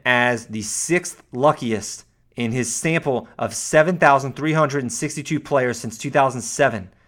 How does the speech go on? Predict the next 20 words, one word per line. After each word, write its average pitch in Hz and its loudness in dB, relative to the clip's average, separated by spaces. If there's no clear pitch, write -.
Jones 143 -2
ranked 139 -4
seventh 165 0
in 160 -4
the 143 -2
league 135 -2
with 117 -6
thirteen 143 -4
carries 127 0
inside 123 0
the 120 -2
opponent's 127 -6
five 104 0
and 113 -6
scored 147 2
on 135 0
eleven 131 2
of 117 -2
nineteen 131 -6
carries 123 -2